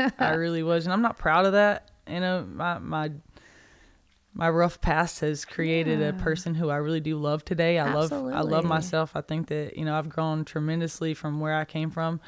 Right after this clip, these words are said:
Speaker 1: Mm-hmm.
Speaker 2: But, uh, yeah, I put my m-, poor mom through hell.
Speaker 1: That's
Speaker 2: I did.
Speaker 1: part of your story, though, part of your journey. Um, so I heard you say that you went to the military. How old were you when you went to the military?
Speaker 2: I actually enlisted when I was twenty-one.
Speaker 1: Oh, okay.
Speaker 2: Um,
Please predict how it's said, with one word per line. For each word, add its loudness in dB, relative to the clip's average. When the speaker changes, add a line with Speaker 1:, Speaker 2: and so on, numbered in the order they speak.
Speaker 1:
Mm-hmm. -4
Speaker 2:
But, -4
uh, -6
yeah, -2
I -2
put -2
my 0
m-, -2
poor -2
mom -4
through -8
hell. -10
Speaker 1:
That's -6
Speaker 2:
I -14
did. -14
Speaker 1:
part -2
of -2
your -4
story, -8
though, -4
part -4
of -2
your -4
journey. -6
Um, 4
so 6
I 6
heard 0
you -2
say 0
that -2
you 0
went -2
to -10
the 0
military. 0
How -4
old -2
were -4
you -2
when -2
you -4
went -4
to -6
the -6
military? -6
Speaker 2:
I 2
actually 2
enlisted 0
when -2
I -2
was -6
twenty-one. -2
Speaker 1:
Oh, -2
okay. -6
Speaker 2:
Um, -4